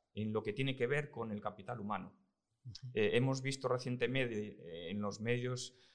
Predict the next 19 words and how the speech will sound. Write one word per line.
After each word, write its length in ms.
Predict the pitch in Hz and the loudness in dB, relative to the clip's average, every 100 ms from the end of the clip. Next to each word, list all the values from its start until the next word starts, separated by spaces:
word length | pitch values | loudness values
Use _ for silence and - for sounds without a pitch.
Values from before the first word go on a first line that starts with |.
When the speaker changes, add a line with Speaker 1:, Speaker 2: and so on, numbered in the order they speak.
| _ - | _ -4
Speaker 1:
de, 420 | 117 120 120 117 | 4 6 6 4
de 100 | 120 | 0
comunicación 560 | 123 123 123 120 147 139 | 0 -2 0 0 0 0
la 140 | 131 | 0
problemática 580 | 110 107 113 120 120 123 | -2 -4 -4 -4 0 0
relacionada, 520 | 120 117 127 123 123 | 2 0 0 -2 0
por 80 | - | -2
ejemplo, 320 | - 127 - | -4 -4 -2
con 160 | 120 107 | -2 -2
el 100 | 117 | -2
uso 240 | 123 120 | -2 0
de 80 | 120 | 2
la 80 | 120 | 4
banca 280 | 120 120 | 2 0
electrónica 640 | 120 117 - 131 135 143 139 | -6 -6 -6 -4 -2 -2 -4
por 220 | 110 104 | -6 -6
nuestros 320 | 98 - 95 | -6 -8 -12
mayores, 460 | 98 117 87 98 | -10 -6 -6 -8
¿no? 120 | 131 | -12